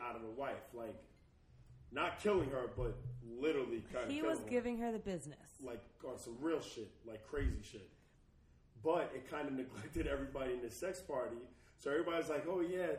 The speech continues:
Speaker 1: touching. Oh, yeah, touching." And then it got so uncomfortable that they left the room.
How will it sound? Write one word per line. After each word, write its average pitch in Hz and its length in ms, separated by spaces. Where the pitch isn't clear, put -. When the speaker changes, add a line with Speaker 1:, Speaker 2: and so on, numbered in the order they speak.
Speaker 1:
touching. 160 340
Oh, 175 280
yeah, 151 160
touching." 156 380
And 131 80
then 131 100
it 127 80
got 131 180
so 143 220
uncomfortable 151 460
that 127 120
they 120 120
left 127 260
the 127 60
room. 123 320